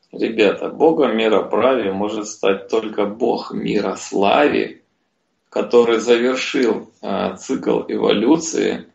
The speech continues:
в этом статусе и возжигает из себя, из своей супруги, и, э, единственной половинки, звезду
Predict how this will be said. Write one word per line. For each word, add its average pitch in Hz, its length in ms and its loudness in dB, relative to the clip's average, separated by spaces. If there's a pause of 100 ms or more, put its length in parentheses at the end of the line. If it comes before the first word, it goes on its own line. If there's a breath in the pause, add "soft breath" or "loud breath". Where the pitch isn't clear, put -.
в 107 140 -8
этом 104 340 2
статусе - 680 -6 (480)
и 113 440 0
возжигает 113 1200 0
из - 260 -12
себя, 110 800 -2
из - 240 -14
своей 107 420 0
супруги, - 800 -4
и, - 400 -10
э, 50 640 -4
единственной 107 880 2
половинки, 95 920 -2 (260 soft breath)
звезду 120 1040 4